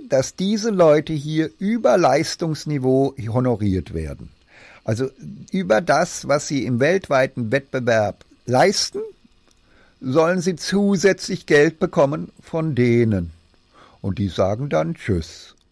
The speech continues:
Und dann haben wir gar nichts mehr. Dann sind wir alle pleite. Dann haben die nämlich noch nicht mal mehr, äh, am Ende haben die eben noch nicht mal mehr ihre paar hundert Euro, äh,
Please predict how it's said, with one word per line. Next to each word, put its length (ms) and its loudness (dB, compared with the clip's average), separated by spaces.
Und 180 -2
dann 140 2
haben 220 -4
wir 100 2
gar 300 -2
nichts 280 -16
mehr. 180 -12
Dann 140 -6
sind 100 -6
wir 180 -2
alle 200 -2
pleite. 460 -8
Dann 180 -2
haben 180 -2
die 160 -6
nämlich 280 -2
noch 160 -2
nicht 240 -4
mal 100 -2
mehr, 300 0
äh, 300 -2
am 160 -2
Ende 360 0
haben 200 -2
die 240 -2
eben 300 -4
noch 180 -4
nicht 180 -4
mal 160 -6
mehr 220 -4
ihre 280 -4
paar 280 -2
hundert 360 0
Euro, 480 0
äh, 440 0